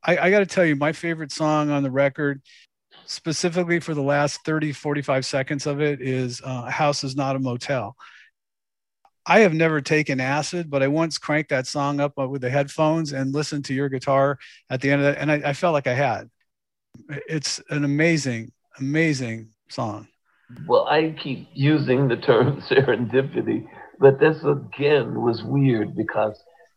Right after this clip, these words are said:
Speaker 2: when we did the first solo, we know we had finished the song, and then I'm, now we're at an eight-track studio, so I can overdub now. And, uh, I did the first solo, but there was some problems with the headphone system, and I couldn't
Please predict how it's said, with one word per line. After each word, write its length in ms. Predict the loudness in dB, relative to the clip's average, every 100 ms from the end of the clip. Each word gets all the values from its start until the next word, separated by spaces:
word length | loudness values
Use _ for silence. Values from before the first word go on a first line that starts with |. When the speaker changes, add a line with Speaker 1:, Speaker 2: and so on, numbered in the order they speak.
| 0
Speaker 2:
when 240 | 2 4
we 80 | 4
did 300 | 6 8 8
the 140 | 2 4
first 400 | 6 6 2 6
solo, 340 | 10 10 10
we 140 | 6 6
know 180 | 6 6
we 180 | 6
had 120 | 2 2
finished 360 | 2 2 0 -6
the 80 | -2
song, 400 | 6 8 8 2
and 140 | 2
then 140 | 4
I'm, 320 | 2 0 -4 -4
now 240 | 0 2
we're 220 | 4 2
at 100 | 2
an 140 | -2 -4
eight-track 480 | -4 -4 -4 -6 -8
studio, 420 | -12 -8 -4 -6
so 340 | -6 -8 -10 -10 0
I 120 | 0
can 180 | 0 0
overdub 680 | 4 4 4 -4 -2 -4 -6
now. 380 | -8 -8 -10 -16 _ _ _ _ _ -2
And, 360 | 2 4 4 2
uh, 120 | 0
I 160 | -2 2
did 240 | 4 6
the 100 | 4
first 400 | 8 8 8 -2
solo, 560 | -4 -2 -4 -6 -8 -14 -20 _ -2
but 140 | 2
there 160 | 6 6
was 180 | 4 0
some 180 | -4
problems 600 | 2 4 4 2 -4 -4 -8
with 160 | -8
the 100 | -4
headphone 600 | 4 4 2 -6 -10 -10 -14
system, 640 | -14 -16 -16 -14 -14 -14 _ -10
and 100 | -8
I 100 | -8 -4
couldn't 320 | -4 -4 -6